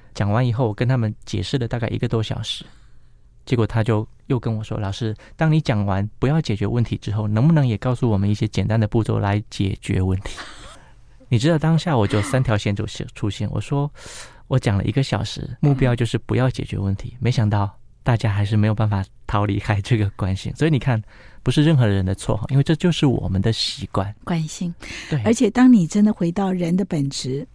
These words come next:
Speaker 2: 回到跟自己沟通，回到看见对方的时候，那能够把彼此的渴望给燃起吧。
Speaker 1: 嗯。
Speaker 2: 那你那个问题就好解决了。
Speaker 1: 是，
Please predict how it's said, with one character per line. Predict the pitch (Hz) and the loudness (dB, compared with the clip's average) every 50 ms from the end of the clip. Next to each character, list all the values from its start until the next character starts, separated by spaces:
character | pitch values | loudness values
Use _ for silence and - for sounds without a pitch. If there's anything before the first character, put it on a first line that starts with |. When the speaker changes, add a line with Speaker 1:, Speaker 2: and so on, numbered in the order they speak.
| - - | -20 -14
Speaker 2:
回 | - - 202 208 | -2 0 2 2
到 | 247 254 247 | 4 2 2
跟 | 233 226 233 | 2 2 2
自 | 233 - 269 247 | 2 2 0 -2
己 | - - 139 | -2 -4 -8
沟 | - - 180 180 185 | -6 -4 -2 -2 -2
通， | 190 185 190 185 190 | -2 -2 -2 -2 -2
回 | - 185 170 | -2 -2 -4
到 | 175 190 190 190 | -2 -4 -4 -6
看 | - - - 269 254 | -8 0 2 4 6
见 | 226 220 - 220 196 185 | 6 4 4 0 0 0
对 | 180 202 180 170 | -2 -2 -4 -4
方 | 170 170 156 160 | -4 -4 -4 -4
的 | 160 156 | -4 -6
时 | 151 - - 143 | -6 -6 -6 -8
候， | 139 - - 147 120 - - - - - - | -6 -6 -6 -6 -6 -8 -14 -20 -10 -6 -4
那 | 185 180 180 170 | -4 -2 -2 -2
能 | 160 165 180 196 | -2 0 0 0
够 | 196 247 | 0 0
把 | 226 - 170 139 143 | -2 -2 -4 -4 -6
彼 | - - 160 185 | -8 -6 -6 -6
此 | 196 - - | -6 -4 -6
的 | 175 151 156 | -6 -6 -6
渴 | - - - 139 | -6 -8 -6 -6
望 | 151 165 185 175 165 170 - - - - - - - - | -4 -4 -4 -4 -4 -6 -10 -14 -20 -20 -20 -20 -8 -4
给 | - 160 147 135 120 120 110 - - - - - - | -2 -2 -2 -2 -4 -8 -10 -12 -16 -20 -20 -20 -6
燃 | _ 208 147 156 175 214 | _ 0 0 0 0 0
起 | - - - - - 101 | -2 -2 -4 -4 -4 0
吧。 | - 123 | 2 4
Speaker 1:
嗯。 | 117 110 101 92 92 - - - - - - - - - - | 4 4 2 0 -2 -6 -12 -20 -20 -20 -20 -20 -20 -20 -2
Speaker 2:
那 | - 254 247 226 196 226 | 0 2 2 2 0 0
你 | - 196 180 170 | 2 4 4 6
那 | 190 254 277 | 8 6 6
个 | 262 233 | 6 4
问 | 233 233 226 208 | 4 4 4 4
题 | 202 - - 139 | 2 0 -6 -4
就 | - 170 | -4 -4
好 | 147 143 127 147 | -4 -4 -6 -8
解 | - - 143 - | -8 -8 -10 -10
决 | - - - - | -10 -14 -16 -16
了。 | - - - - - | -18 -20 -20 -16 -10
Speaker 1:
是， | - - - - 107 98 95 104 - | -8 -6 -2 -2 -2 -2 -2 -4 -8